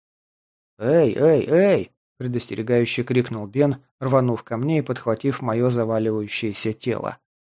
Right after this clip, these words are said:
«Теперь вы защищены», сообщил Китс. Я постепенно приходил в себя. Ничего по-настоящему страшного не произошло. Только давление, судя по всему, повысилось, и голова закружилась.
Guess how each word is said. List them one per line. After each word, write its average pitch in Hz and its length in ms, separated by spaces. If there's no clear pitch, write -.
«Теперь 143 380
вы 147 320
защищены», 139 1040
сообщил 113 580
Китс. - 440
Я 147 200
постепенно 180 680
приходил 127 600
в 113 80
себя. - 440
Ничего 113 540
по-настоящему 117 880
страшного 120 680
не 117 260
произошло. 117 720
Только 175 320
давление, 143 600
судя 127 300
по 117 140
всему, 120 400
повысилось, 143 800
и 131 120
голова 113 440
закружилась. 110 840